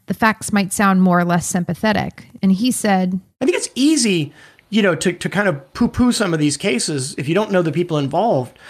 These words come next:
Speaker 2: But when you put yourself in the situation and think, what if you were standing there watching that person, you know, a loved one? And unfortunately, this happens, you know, a lot. Um, police are called,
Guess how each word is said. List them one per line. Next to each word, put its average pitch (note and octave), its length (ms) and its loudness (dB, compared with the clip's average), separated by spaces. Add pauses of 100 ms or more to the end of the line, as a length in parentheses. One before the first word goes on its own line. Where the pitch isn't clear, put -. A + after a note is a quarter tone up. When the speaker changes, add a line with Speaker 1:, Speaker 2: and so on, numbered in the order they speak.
(160)
Speaker 2:
But F#3 80 2
when G#3 140 4
you F4 100 4
put - 280 0
yourself E3 520 0
in A3+ 140 2
the A3+ 60 2
situation F3+ 600 0
and C3 100 -4
think, F3+ 160 -2
what A3+ 140 0
if G4+ 100 -4
you C4+ 80 2
were F3+ 80 0
standing G3 400 0
there C#3 140 0
watching C#3+ 380 -2
that B2 140 -4
person, B2 580 -8
you D#3 100 -4
know, C3 100 2
a - 20 0
loved C#3+ 280 0
one? B2 260 -6 (640)
And F3+ 140 2
unfortunately, G3 480 0
this D#3 160 -4
happens, D#3+ 500 -4 (680)
you B3 80 0
know, A3 120 4
a - 20 2
lot. C#4 460 -4
Um, C#3 380 0
police F#3 380 -2
are F#3 80 -4
called, E3 560 0